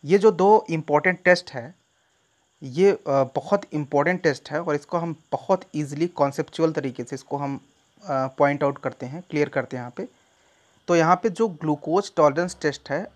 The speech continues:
और Mantox टेस्ट है, ग्लूकोज टॉलरेंस टेस्ट या जीटीटी,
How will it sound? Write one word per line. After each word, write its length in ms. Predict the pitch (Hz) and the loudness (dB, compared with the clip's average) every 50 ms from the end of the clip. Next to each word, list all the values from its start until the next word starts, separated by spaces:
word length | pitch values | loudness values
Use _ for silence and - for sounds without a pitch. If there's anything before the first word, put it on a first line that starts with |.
| _ - | _ 0
और 220 | 143 143 151 151 131 | 2 4 4 4 2
Mantox 760 | 139 139 139 139 139 139 147 - 160 156 156 - - - - | 0 -2 0 0 0 0 0 0 0 0 0 -2 -12 -10 -8
टेस्ट 280 | 139 127 - - - | -8 -8 -8 -8 -8
है, 140 | 143 151 214 - - - _ _ _ _ _ _ _ _ _ _ _ _ _ _ _ _ _ - | -8 -8 -8 -8 -16 -20 _ _ _ _ _ _ _ _ _ _ _ _ _ _ _ _ _ -12
ग्लूकोज 580 | 147 127 180 196 202 196 - 196 214 240 233 - - | -4 2 6 6 6 6 6 4 4 4 4 4 4
टॉलरेंस 420 | 202 180 175 180 202 208 190 - - | 6 6 6 6 2 -2 -4 -6 -6
टेस्ट 320 | - 175 190 185 - - | -4 -4 -4 -4 -6 -12
या 240 | 165 147 160 170 175 | -4 2 2 2 2
जीटीटी, 800 | 151 127 120 135 165 175 175 - 165 143 135 - 123 110 107 | 2 -2 -6 -4 -4 -4 -4 -4 -6 -6 -6 -8 -12 -16 -16